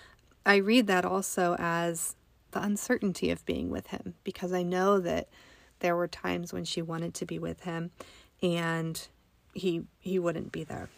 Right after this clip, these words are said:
Um, kind of jumping around within the letter. Um, the part about Quasimodo is interesting. Um, Quasimodo's the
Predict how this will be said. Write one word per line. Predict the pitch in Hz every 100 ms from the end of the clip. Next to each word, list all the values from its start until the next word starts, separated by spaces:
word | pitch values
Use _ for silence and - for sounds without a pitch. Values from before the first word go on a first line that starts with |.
| - - - -
Um, | 214 196 196 - - - - - - _ _ -
kind | - 330
of | 254
jumping | 226 214 196
around | 190 185
within | 180 175 180
the | 180
letter. | 175 170 170 180 - -
Um, | - 202 190
the | -
part | - 262
about | 254 226
Quasimodo | 220 208 196 175 180
is | 180
interesting. | 175 175 175 - 170 170 175
Um, | 165 160 165
Quasimodo's | - 175 170 170 165 165
the | 170 170